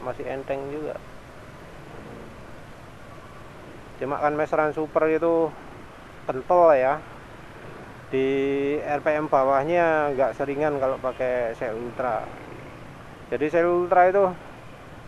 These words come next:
tarikan R P M rendahnya itu enteng banget.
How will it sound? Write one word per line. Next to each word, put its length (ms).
tarikan 380
R 100
P 80
M 240
rendahnya 720
itu 240
enteng 320
banget. 240